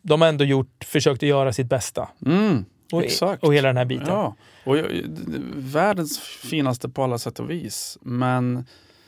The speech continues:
Speaker 1: Men det är
Speaker 2: det
Speaker 1: fortfarande
Speaker 2: brister
Speaker 1: någonting.
Speaker 2: någonting
Speaker 1: Ja,
Speaker 2: på
Speaker 1: exakt.
Speaker 2: insidan. Eller vad,
Speaker 1: Mm.
Speaker 2: vad, vad, kunde kanske gjort det här annorlunda.
Speaker 1: Mm.
Speaker 2: Eller
Speaker 1: Och det är ju det här vi har pratat om, att, eh,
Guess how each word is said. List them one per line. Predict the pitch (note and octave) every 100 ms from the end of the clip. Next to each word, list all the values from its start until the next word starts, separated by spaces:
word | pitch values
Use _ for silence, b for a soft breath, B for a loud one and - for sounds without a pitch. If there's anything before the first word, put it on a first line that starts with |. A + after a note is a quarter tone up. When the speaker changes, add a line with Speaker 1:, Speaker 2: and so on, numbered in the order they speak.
| b b
Speaker 1:
Men | F3 D#3+
det |
är | F3+
Speaker 2:
det | C#3+
Speaker 1:
fortfarande | F#3 D#3 D#3+
Speaker 2:
brister | D3 C#3+
Speaker 1:
någonting. | C3 D#3 C3 B2+
Speaker 2:
någonting | B2+ - D#3
Speaker 1:
Ja, | C3+ A#2+ -
Speaker 2:
på |
Speaker 1:
exakt. | D#3 B2 C#3+ A#2+ A#2 A#2+ A#2 A#2 A2
Speaker 2:
insidan. | C3 B2+ A2+ - A#2 G#2 G#2+ G#2+
Eller | A2 A2
vad, | B2+ D#3+
Speaker 1:
Mm. | C3+
Speaker 2:
vad, | A#2+
vad, | B2+ B2+ B2+ - B2+ G#2+ G#2 F#2+ F2 -
kunde | C3 B2+
kanske | D3+ F3+ D#3+
gjort | C3+
det | B2
här | D#3+ D#3+
annorlunda. | C3 A2 G#2 G#2 G#2+ D3
Speaker 1:
Mm. | C#3
Speaker 2:
Eller | A2+ G#2 B2+ b b b b b b b b _
Speaker 1:
Och | C#3+
det | C#3+ D#3
är | F3+ C3+
ju | C3+ F#3+
det | G3+
här | C3 C3
vi |
har | C3+
pratat | C#3+ C#3 D#3 D3+
om, | D3+ C#3+
att, | C3+ - -
eh, | C#3 C3